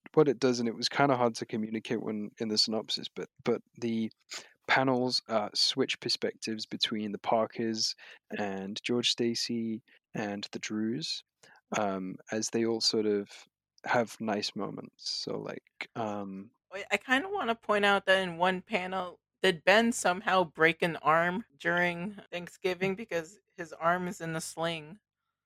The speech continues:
Speaker 1: It makes no sense to me, but yes, you are correct that in the scenes with the Parkers, Ben,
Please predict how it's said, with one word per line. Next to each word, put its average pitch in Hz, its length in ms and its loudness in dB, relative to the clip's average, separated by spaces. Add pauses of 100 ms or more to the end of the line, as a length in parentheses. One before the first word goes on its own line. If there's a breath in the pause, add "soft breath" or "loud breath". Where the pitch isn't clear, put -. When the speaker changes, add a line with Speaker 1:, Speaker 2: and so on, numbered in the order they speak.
(120)
Speaker 1:
It 147 140 4
makes 143 340 2
no 135 160 6
sense 127 320 2
to - 80 -6
me, 120 100 0
but 113 220 -4
yes, 117 400 -2
you 131 140 4
are 143 100 6
correct 127 440 2
that 113 140 0
in 110 120 -6
the 110 60 -4
scenes 147 720 2
with 139 120 -2
the 131 60 0
Parkers, 120 460 0
Ben, 117 500 0